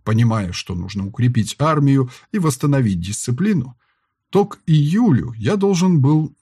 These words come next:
спустить с цепи псов войны, иначе бы они загрызли меня самого.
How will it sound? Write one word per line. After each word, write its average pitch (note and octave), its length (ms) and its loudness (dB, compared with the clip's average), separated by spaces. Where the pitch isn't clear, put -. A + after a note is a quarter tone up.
спустить - 560 -4
с - 60 -10
цепи B2 320 0
псов G#2+ 400 -6
войны, A#2+ 500 0
иначе A2+ 360 -2
бы A2 140 -2
они G#2+ 180 -2
загрызли G2+ 680 -6
меня F2+ 280 -8
самого. - 500 -14